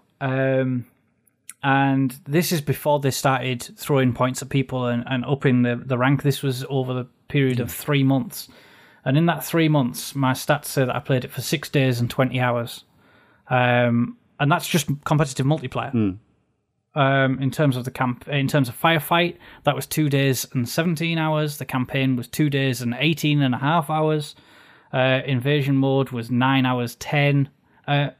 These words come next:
Speaker 1: you know, it works out, it was well over two weeks of gameplay time in three months.
Speaker 2: Well, you got your value for
Speaker 1: <laughs>
Speaker 2: your, uh, whatever insane price you paid
Speaker 1: And
Speaker 2: for the statue.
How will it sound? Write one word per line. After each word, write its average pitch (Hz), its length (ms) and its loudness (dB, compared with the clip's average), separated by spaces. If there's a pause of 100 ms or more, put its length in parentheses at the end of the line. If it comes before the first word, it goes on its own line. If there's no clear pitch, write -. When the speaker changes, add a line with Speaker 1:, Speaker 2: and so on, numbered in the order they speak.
(840)
Speaker 1:
you 170 120 2
know, 170 100 2
it 160 100 -2
works 185 300 0
out, 175 140 2
it 147 60 -2
was 139 200 -2
well 156 280 0
over 139 200 2
two 160 260 0
weeks 143 300 0
of 123 80 -6
gameplay 135 460 2
time 117 340 -6 (840)
in 127 140 2
three 127 240 -2
months. 120 500 -4 (480)
Speaker 2:
Well, 165 140 0
you 101 80 -4
got 110 160 0
your 107 100 -4
value 110 380 2
for 117 240 -4
Speaker 1:
<laughs> - 20 4
Speaker 2:
your, 110 300 2
uh, 107 200 2
whatever 107 500 0
insane 110 880 0
price 117 340 -2
you 110 80 -2
paid 110 200 2
Speaker 1:
And 98 100 0
Speaker 2:
for - 100 -4
the 110 220 0 (240)
statue. - 560 -4